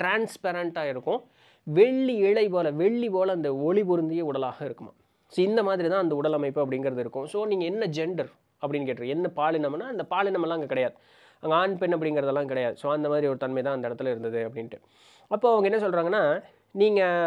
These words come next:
அந்த பரிமாணத்துல ஒரு வாழ்க்கை வாழ்ந்ததுக்கும்,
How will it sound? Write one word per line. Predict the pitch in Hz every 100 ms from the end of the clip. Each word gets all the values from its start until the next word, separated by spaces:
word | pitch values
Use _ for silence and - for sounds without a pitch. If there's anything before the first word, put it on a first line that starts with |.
| 160
அந்த | 185 226 220 202 190 180
பரிமாணத்துல | 185 214 220 196 185 165 165
ஒரு | 160 156
வாழ்க்கை | 147 160 175 175
வாழ்ந்ததுக்கும், | 156 151 160 143 123 165 214